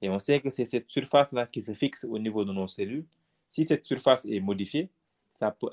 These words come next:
aggraver ou bien faciliter la, la fixation du virus au niveau de nos cellules, donc augmenter la contagiosité du virus.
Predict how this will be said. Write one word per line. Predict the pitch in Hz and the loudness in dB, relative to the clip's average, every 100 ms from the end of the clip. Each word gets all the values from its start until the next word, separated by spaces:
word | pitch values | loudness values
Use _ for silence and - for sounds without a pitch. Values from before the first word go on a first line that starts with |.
| - | 0
aggraver | 131 123 120 107 127 127 | 2 4 4 2 0 -6
ou | |
bien | 107 104 | -4 -4
faciliter | - 117 107 101 117 143 - _ _ - | -4 -8 -6 -4 -4 -8 -10 _ _ -10
la, | 98 98 101 98 95 92 92 95 | -4 0 2 2 0 -4 -6 -8
la | 98 95 | -2 -2
fixation | - - 117 110 117 | -2 0 2 2 -2
du | 101 | -4
virus | 95 101 113 - | -2 -4 -6 -8
au | 101 | -6
niveau | 101 101 | -4 -4
de | 90 | -6
nos | 92 | -8
cellules, | - 101 123 - _ _ _ | -6 -6 -6 -10 _ _ _
donc | 101 98 - | -8 -6 -2
augmenter | 120 113 104 107 113 | 0 0 -2 -2 -2
la | 98 95 | -2 -4
contagiosité | 110 107 101 98 87 95 87 87 113 | -6 -4 -2 -2 -4 -6 -8 -8 -6
du | 101 87 | -6 -8
virus. | 82 80 - | -12 -14 -18